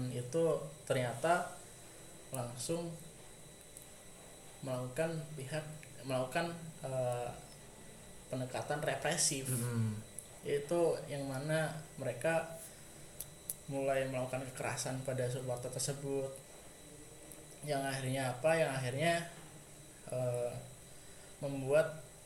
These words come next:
Speaker 1: teman-teman supporter yang lain itu turun ke stadion,
Speaker 2: Turun juga,
Speaker 1: turun juga
Speaker 2: terpancing
Speaker 1: ke
Speaker 2: juga.
Speaker 1: lapangan.
Speaker 2: Hmm.
Speaker 1: Terpancing karena sifat-sifat dari supporter terse-, supporter itu adalah, eh,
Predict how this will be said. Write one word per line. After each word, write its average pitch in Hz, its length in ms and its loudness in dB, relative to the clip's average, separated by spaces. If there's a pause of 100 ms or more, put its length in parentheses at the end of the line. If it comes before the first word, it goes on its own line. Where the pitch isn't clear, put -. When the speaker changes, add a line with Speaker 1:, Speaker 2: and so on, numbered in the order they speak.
(140)
Speaker 1:
teman-teman 143 600 2
supporter 135 460 4
yang 131 160 2
lain 139 440 6
itu 127 200 0
turun 143 260 0
ke 131 60 -2
stadion, 127 300 2 (180)
Speaker 2:
Turun 117 80 6
juga, 113 300 4
Speaker 1:
turun 127 260 2
juga 123 160 4
Speaker 2:
terpancing 123 220 8
Speaker 1:
ke 120 100 6
Speaker 2:
juga. 110 160 8
Speaker 1:
lapangan. 107 480 6
Speaker 2:
Hmm. 104 160 0 (220)
Speaker 1:
Terpancing 139 540 2
karena 143 300 6 (920)
sifat-sifat 131 1160 0
dari 127 400 0 (840)
supporter 135 540 -2
terse-, 131 240 -2 (240)
supporter 127 380 -2
itu 123 260 -2
adalah, 143 460 4 (840)
eh, 123 640 2